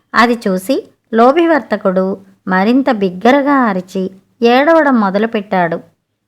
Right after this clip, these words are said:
బాధతో వాడి గుండె బద్దలయింది. నోటి నుండి రక్తం విరజిమ్మింది.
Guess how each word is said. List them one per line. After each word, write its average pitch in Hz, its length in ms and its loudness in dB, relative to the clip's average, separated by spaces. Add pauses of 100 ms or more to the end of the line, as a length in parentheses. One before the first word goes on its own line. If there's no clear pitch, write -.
(120)
బాధతో 220 800 2 (240)
వాడి 254 280 4
గుండె 208 280 2
బద్దలయింది. 208 840 0 (280)
నోటి 254 400 4
నుండి 302 300 4
రక్తం 233 440 0
విరజిమ్మింది. 208 720 0